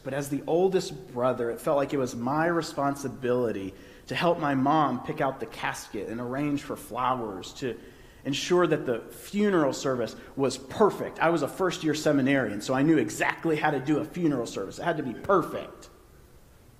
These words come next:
I had to make sure that the family from out of town had a place to stay. There were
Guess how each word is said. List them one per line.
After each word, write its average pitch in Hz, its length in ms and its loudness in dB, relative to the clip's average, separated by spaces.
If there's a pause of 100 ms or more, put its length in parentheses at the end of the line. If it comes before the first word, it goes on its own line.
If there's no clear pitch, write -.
(880)
I - 40 -6
had 170 100 2
to 170 60 0
make 180 160 4
sure 180 160 2
that 160 100 2
the 131 80 -4
family 190 380 4
from 156 160 0
out 151 100 4
of 147 80 -2
town 165 320 2
had 151 160 0
a 127 60 -2
place 165 380 -2
to 127 100 -8
stay. 160 560 2
There 143 160 4
were 120 200 0